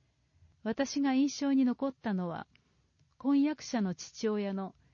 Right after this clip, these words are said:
人様に平等を説く人間として、自分を偽るようなことは要しませんという言葉です。また、愛子さんを思って駆けつけた友達がいたことを知って、本当の愛や友情は、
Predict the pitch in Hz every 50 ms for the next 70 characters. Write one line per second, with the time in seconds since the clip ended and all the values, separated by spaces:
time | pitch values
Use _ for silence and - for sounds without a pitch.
0 | _ - - - 320 - - 285 240 240 220 214 196 190 196 233 262 277 277 269
1 | - 277 269 269 262 262 254 294 269 - 233 208 202 214 220 220 220 214 214 202
2 | 185 - 196 190 - - - - 175 - - _ _ _ _ _ - 190 196 220
3 | 202 254 277 285 285 277 277 269 269 262 233 - - _ _ - 214 - - 302
4 | 311 311 320 311 247 220 226 254 254 240 208 196 175 - 175 170 - 226 226 202
5 | 175 196 226 240 240 220 - - 233 226 226 - - 254 233 - - - _ _
6 | _ - 294 277 262 262 254 - - 220 - 226 196 185 175 160 165 160 - -
7 | - - _ _ _ _ _ _ _ _ _ _ _ _ _ _ _ _ _ _
8 | _ _ _ - 208 208 - - 233 226 - - _ _ - 247 277 285 262 -
9 | 262 240 - - 226 208 196 190 185 185 190 214 254 262 - _ - 180 - 202
10 | 202 - 277 262 - - - 285 262 285 254 - 240 240 262 262 262 262 - -
11 | 254 254 254 247 240 - 254 247 - 247 220 - 226 202 185 - - 190 170 -
12 | _ _ - 170 - - _ _ _ _ _ _ _ _ _ _ _ _ - 269
13 | 277 277 254 _ - 269 254 254 247 254 240 - 247 269 269 240 220 214 185 185
14 | 190 202 208 190 - - 202 190 185 175 175 175 -